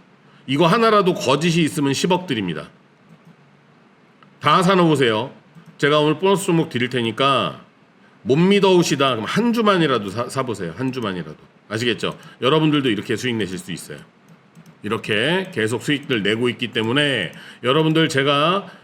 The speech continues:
어, 참여하시는 분들께 다 보내드릴 테니까 이거 다 무조건 사놓으세요. 아시겠죠? 어, 그냥 소액으로 그냥, 아, 용돈벌이 한다라고 생각해 놓으시고 사 놓으시면 여러분들도 이렇게 크게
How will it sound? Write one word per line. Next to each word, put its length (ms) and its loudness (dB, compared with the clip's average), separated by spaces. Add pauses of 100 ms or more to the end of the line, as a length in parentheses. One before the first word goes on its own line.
(120)
어, 160 -2
참여하시는 560 2
분들께 320 -2
다 240 2
보내드릴 420 0
테니까 480 -2
이거 160 -2
다 460 -2
무조건 420 2
사놓으세요. 560 -2
아시겠죠? 580 -2 (520)
어, 360 0 (280)
그냥 180 2
소액으로 880 2
그냥, 440 0 (160)
아, 180 0
용돈벌이 520 2
한다라고 680 2
생각해 360 -2
놓으시고 400 0
사 120 0
놓으시면 600 0
여러분들도 420 -2
이렇게 220 -8
크게 340 -4